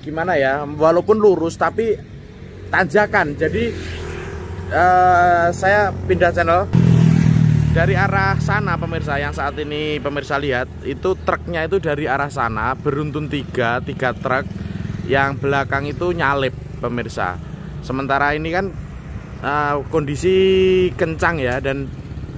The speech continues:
kalau kita lihat jalan di sini ini kan tanjakan, pemirsa. Nah, ini tanjakan. Jadi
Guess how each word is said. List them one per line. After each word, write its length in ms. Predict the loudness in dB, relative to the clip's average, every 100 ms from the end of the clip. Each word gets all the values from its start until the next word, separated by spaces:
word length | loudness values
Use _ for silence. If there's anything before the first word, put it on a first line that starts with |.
| -10
kalau 240 | -2 0 0
kita 240 | 0 0
lihat 400 | 2 2 0 0
jalan 320 | 0 0 -2
di 160 | -4 -6
sini 240 | -4 -4
ini 160 | -2 0
kan 160 | 0 0
tanjakan, 560 | 0 0 -4 -4 -4
pemirsa. 480 | -4 -4 -4 -4 -4 -6 -12 -12 -10 -10 -10 -8 -8 -6 -4
Nah, 240 | -2 0
ini 80 | 0
tanjakan. 560 | 0 2 0 0 -2 -2 -6 -6 -6
Jadi 160 | -2 0